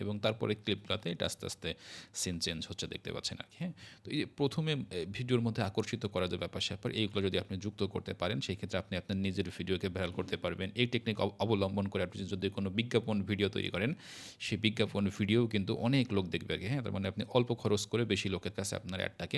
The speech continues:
পৌঁছে দিতে পারবেন। তাহলে কিভাবে একটা ভিডিওকে ভাইরাল করা যায়, আশা করছি এই বিষয়ে একটা বেসিক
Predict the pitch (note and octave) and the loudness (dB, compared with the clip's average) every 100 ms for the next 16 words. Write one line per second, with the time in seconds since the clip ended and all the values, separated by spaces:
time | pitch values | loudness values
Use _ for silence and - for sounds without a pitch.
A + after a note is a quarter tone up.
0 | E3 - F2 - - - - E2 F2 F#2 | -2 -2 -2 -2 -2 -2 -2 -2 -2 -4
1 | A#2+ A2 G#2 - - - - C3 B2+ D3 | 0 2 2 -2 -12 -14 -2 0 2 2
2 | D#3 E3 - A2 - G2+ G2 A2 F2+ F#2 | 2 0 0 0 2 2 4 4 4 4
3 | A#2+ A#2+ G2+ E2 F#2+ C2 - F#2+ G2 - | 4 4 4 4 2 0 -2 -2 0 0
4 | G#2 - G2 G2 G2 G2+ - A2+ D#3 - | 0 2 2 2 0 0 4 4 4 -2
5 | - - - - F#2 G2+ - | -16 -16 -6 -4 0 2 2